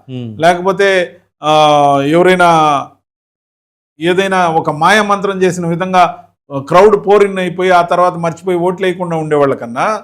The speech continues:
Speaker 1: ఉమ్.
Speaker 2: చేసే పనుల ద్వారా నిబద్ధతతో ఇతను కరెక్ట్గా వ్యవహరిస్తున్నాడు అనుకుంటే వచ్చే మైలేజ్ ఎక్కువ.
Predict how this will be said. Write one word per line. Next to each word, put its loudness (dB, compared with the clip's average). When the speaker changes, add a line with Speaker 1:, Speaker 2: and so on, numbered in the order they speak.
Speaker 1:
ఉమ్. -10
Speaker 2:
చేసే 4
పనుల 0
ద్వారా 2
నిబద్ధతతో -2
ఇతను -2
కరెక్ట్గా -6
వ్యవహరిస్తున్నాడు -2
అనుకుంటే -10
వచ్చే -8
మైలేజ్ 0
ఎక్కువ. -8